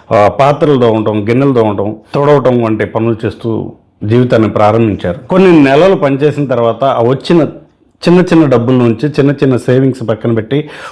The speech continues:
ఓ, తను కూడా ఒక చిన్న బండి పెట్టుకున్నాడు. ఆ స్టేషన్ దగ్గర దోశలు అమ్మటం మొదలుపెట్టాడు. దోశలు ఎవరేసినా దోశలు ఒకేలాగా ఉంటాయి almost. Already అక్కడ చాలామంది దోశ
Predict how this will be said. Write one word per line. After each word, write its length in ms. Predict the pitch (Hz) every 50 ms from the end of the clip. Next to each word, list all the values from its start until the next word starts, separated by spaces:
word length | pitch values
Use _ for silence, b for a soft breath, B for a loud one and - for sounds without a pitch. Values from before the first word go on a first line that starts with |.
| B 147
ఓ, 120 | 170 196
తను 320 | 202 196 - 160 160 185 208
కూడా 200 | 196 220 214 214
ఒక 100 | 180 160
చిన్న 320 | 156 - - 151 156 165
బండి 360 | 151 123 107 117 120 135 147
పెట్టుకున్నాడు. 520 | 147 131 113 95 95 104 104 101 101 - - - B B B B B -
ఆ 260 | 107 107 104 107 107
స్టేషన్ 520 | 107 - - - 139 151 151 151 160 143 131
దగ్గర 280 | 123 113 127 123 120
దోశలు 460 | 113 107 107 113 127 127 - 143 123
అమ్మటం 380 | 110 104 104 98 104 110 123 110
మొదలుపెట్టాడు. 840 | 95 92 95 95 90 92 87 - - - - - - _ _ _ 139
దోశలు 280 | 151 214 226 - 214 208
ఎవరేసినా 580 | 170 143 117 104 113 131 151 151 151 160 160
దోశలు 400 | 156 135 120 127 139 131 - 151
ఒకేలాగా 460 | 131 110 98 - 139 139 139 135 123 123
ఉంటాయి 240 | 117 101 104 95
almost. 540 | 95 90 92 98 101 101 95 - - - - - _ _ _ _ _ _ _ - - 127
Already 240 | 165 185 196 190 208
అక్కడ 220 | 190 - 156 139 123 147
చాలామంది 400 | 135 127 127 127 135 139 143 135
దోశ 240 | 120 120 131 135